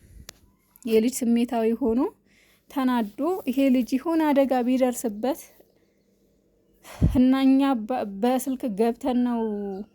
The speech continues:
ለብሩኬ የምንደርስለት። ነገ ጧት ይሄ ልጅ የአዲስ አበባ ወመኔ ነው፣ የዱርዬ ሰፈር ልጅ ነው። ጓደኞቹን ሰብስቦ መጥቶ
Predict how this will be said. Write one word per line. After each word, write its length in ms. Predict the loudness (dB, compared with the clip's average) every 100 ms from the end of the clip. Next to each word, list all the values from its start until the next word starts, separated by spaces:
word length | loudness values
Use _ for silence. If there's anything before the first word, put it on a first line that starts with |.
| _ _ _ -8
ለብሩኬ 340 | -4 -2 -2 -2
የምንደርስለት። 840 | -2 -2 -2 -4 -8 -10 -8 -10 -14 _ _ _ _ _ _ -2
ነገ 180 | 2 2 2
ጧት 200 | 0 0
ይሄ 140 | 0 0
ልጅ 240 | 0 -4 -8 -18 -10
የአዲስ 360 | -4 -4 -4 -4
አበባ 240 | -2 0 0
ወመኔ 340 | 0 -2 -2 -2
ነው፣ 160 | -2 -4 -8 _ _ _ _ _
የዱርዬ 500 | -6 -4 -2 -2 -2 -4
ሰፈር 320 | -4 -4 -4 -2
ልጅ 220 | -4 -4
ነው። 160 | -6 -6 -10 _ _ _ _ _ _ _ _ -2
ጓደኞቹን 600 | 0 2 2 0 0 -2
ሰብስቦ 420 | -2 -6 -6 -4
መጥቶ 220 | -4 -6